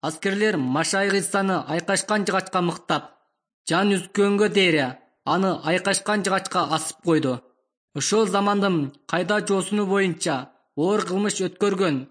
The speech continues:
күнөөкөрлөр ушундай ачынуучтуу усулда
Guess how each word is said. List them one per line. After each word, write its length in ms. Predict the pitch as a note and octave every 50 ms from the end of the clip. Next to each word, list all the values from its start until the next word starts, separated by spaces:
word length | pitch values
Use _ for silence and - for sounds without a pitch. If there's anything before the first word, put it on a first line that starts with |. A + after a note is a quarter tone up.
| _ _ _ _ -
күнөөкөрлөр 640 | D#3+ E3+ F#3+ F#3 F#3 G3+ G3+ G3+ G3+ G#3+ G#3+ G3 D#3+ C#3+ - -
ушундай 420 | - - F#3+ F#3+ F#3+ G3+ G3+ G3+ F#3
ачынуучтуу 880 | D#3 D#3+ E3+ - - F#3+ G#3+ A3+ A3+ - - - - F3+ D3+ D3+ D#3+
усулда 440 | D#3 - - - G3 F#3 E3+ F#3 E3+